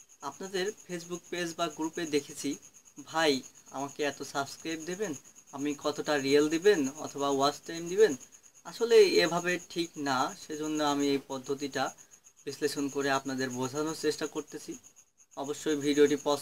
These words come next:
না করে আপনারা পুরোপুরি ভিডিওটা দেখবেন। নতুন অবস্থায় আমাদের YouTube চ্যানেলে সাবস্ক্রাইবার বাড়ানো খুবই টাফ ব্যাপার হয়ে যায়। তার জন্য আমি মাঝে মাঝে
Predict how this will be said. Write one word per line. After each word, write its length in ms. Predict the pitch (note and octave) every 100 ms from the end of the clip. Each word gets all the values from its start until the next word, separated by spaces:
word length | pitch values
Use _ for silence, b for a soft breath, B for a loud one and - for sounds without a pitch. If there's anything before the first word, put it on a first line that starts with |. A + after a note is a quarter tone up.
| D3+
না 100 | C#3+
করে 260 | C3+ E3+ - - -
আপনারা 320 | C#3+ C#3+ C#3+ C#3+ - _ -
পুরোপুরি 360 | D#3 C#3+ D3 C#3
ভিডিওটা 400 | C3+ C3+ C3+ C3
দেখবেন। 420 | C3 A#2+ - C#3+ - _ _ _ _ _ _ _ _ _ _ -
নতুন 280 | C#3+ C#3+ G3+
অবস্থায় 420 | G#3+ A3 - A3+
আমাদের 320 | F#3+ F#3+ F#3
YouTube 420 | F#3+ F3 F3 G3 -
চ্যানেলে 400 | D#3 C#3 C3 E3
সাবস্ক্রাইবার 680 | - D#3+ - F#3+ F#3+ F#3+
বাড়ানো 400 | F3 F3 E3+ D#3+
খুবই 320 | F3 - D#3+ E3+
টাফ 200 | D#3+ D3
ব্যাপার 360 | D3+ D#3 D#3
হয়ে 280 | D3 D3+ D#3
যায়। 260 | C#3 C3 G#2+ - - _ _ _ _ _ _
তার 180 | D3+ D#3+
জন্য 520 | F#3 E3 D#3+ G3 - -
আমি 220 | E3+ F3+
মাঝে 300 | E3+ E3+ G3
মাঝে 400 | A#3 F3 E3+